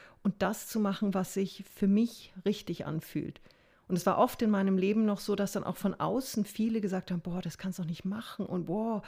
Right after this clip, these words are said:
das ist doch so gefährlich.“ Also auch als ich dann meine sehr erfolgreiche Konzernkarriere einfach beendet habe und ohne Abfindung, ohne, ohne wirklich konkreten Plan da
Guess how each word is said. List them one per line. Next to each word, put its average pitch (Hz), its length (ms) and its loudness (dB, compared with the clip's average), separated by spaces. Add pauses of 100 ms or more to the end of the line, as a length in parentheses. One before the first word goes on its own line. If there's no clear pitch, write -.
(380)
das 180 160 -4
ist - 160 -6
doch - 80 -6
so 190 300 0 (240)
gefährlich.“ 214 720 0
Also 185 220 -2 (400)
auch 185 260 2
als 190 180 0
ich - 120 -6
dann 196 320 4
meine 190 240 4
sehr 202 240 2
erfolgreiche 196 800 0
Konzernkarriere 196 1300 0
einfach 185 480 -2 (600)
beendet 226 540 2
habe 196 320 2
und 190 460 2 (100)
ohne 220 360 4
Abfindung, 202 760 2
ohne, 220 480 2 (1080)
ohne 220 340 6
wirklich 208 280 -2
konkreten 202 720 0
Plan 208 340 0
da 196 280 0